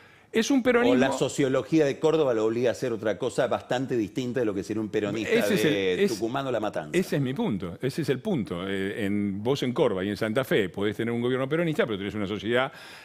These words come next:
Speaker 1: autónoma, activa, que, gente que se considera ciudadana, que cuando va, le toca a Vicentín,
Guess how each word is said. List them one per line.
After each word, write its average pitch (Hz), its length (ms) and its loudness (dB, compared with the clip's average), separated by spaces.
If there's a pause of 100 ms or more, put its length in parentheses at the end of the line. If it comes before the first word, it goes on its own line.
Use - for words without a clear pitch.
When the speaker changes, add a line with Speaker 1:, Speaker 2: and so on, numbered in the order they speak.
Speaker 1:
autónoma, 147 800 2
activa, 147 540 2
que, 131 140 -2
gente 139 420 0
que 101 80 -4
se 117 100 -4
considera 117 360 0
ciudadana, 139 640 2
que 110 180 -2
cuando 110 320 2
va, 139 100 4
le 117 140 0
toca 110 160 2
a 120 40 4
Vicentín, 131 520 2